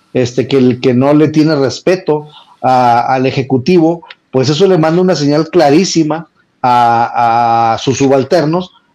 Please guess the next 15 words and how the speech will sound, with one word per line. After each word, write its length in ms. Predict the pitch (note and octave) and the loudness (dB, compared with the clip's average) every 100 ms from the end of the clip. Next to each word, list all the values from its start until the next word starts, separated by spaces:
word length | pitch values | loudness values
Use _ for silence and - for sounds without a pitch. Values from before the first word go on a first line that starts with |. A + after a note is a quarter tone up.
| _ | _
para 320 | C3+ C3 C3 | -2 0 -2
que 120 | - C3+ | -2 0
hagan 320 | C#3 D3+ D#3 | 2 0 0
lo 120 | C#3+ | -2
que 80 | B2+ | -2
se 100 | C#3 | -2
les 140 | B2 | -2
pegue 260 | - D3+ D3 | -2 0 0
la 120 | C3 | 2
gana 380 | C#3 C#3 C#3 C3+ _ _ - | 0 0 -4 -8 _ _ -6
en, 280 | C3 B2+ B2+ | -4 -2 -2
en 140 | B2+ B2+ | -2 -2
las 120 | B2+ | 0
resoluciones 640 | B2+ B2+ C3 A#2+ D3+ D3 | -2 0 0 0 0 -2
judiciales. 680 | D3 C3 A#2+ F#3+ A#3 E3 | 0 0 2 0 -2 -4